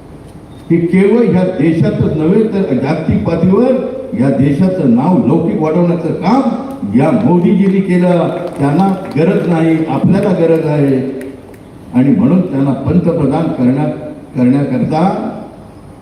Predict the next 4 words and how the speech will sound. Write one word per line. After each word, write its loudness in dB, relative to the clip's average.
चारशे 2
पार 0
करण्याकरता -2
आपल्याला 0